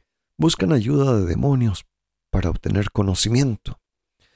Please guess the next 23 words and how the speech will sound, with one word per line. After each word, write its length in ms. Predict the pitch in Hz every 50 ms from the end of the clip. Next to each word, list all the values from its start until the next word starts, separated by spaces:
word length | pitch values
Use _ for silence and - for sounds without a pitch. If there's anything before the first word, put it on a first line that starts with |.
| _ _ - - - - _ _
Porque 360 | - 117 113 - - - - -
así 240 | - 123 - - -
como 200 | - - - 185
existe 380 | 117 - - 175 - - - 123
Dios, 260 | 110 117 165 180 -
también 320 | - 139 104 107 156 185
existe 540 | 175 120 - - - 165 - - _ - 117
Satanás. 680 | - - 80 - - 87 90 101 101 92 - - - -
Dios 460 | - 117 104 120 165 170 151 - - 123
y 40 |
sus 280 | 117 - - 147 - -
ángeles 440 | 214 196 156 - - 208 190 87 80
son 320 | - - - 110 101 98
de 100 | 90 90
ayuda 460 | 90 85 - 151 160 131 110 95 95
y 100 | 98 104
de 120 | 104 101 98
protección 720 | - - 110 - - 107 - - - 208 220 208 180 151
para 180 | - 131 120
el 80 | 117 117
pueblo 420 | - - 175 185 180 175 170 165
de 80 | 165 156
Dios. 300 | 139 123 127 123 - -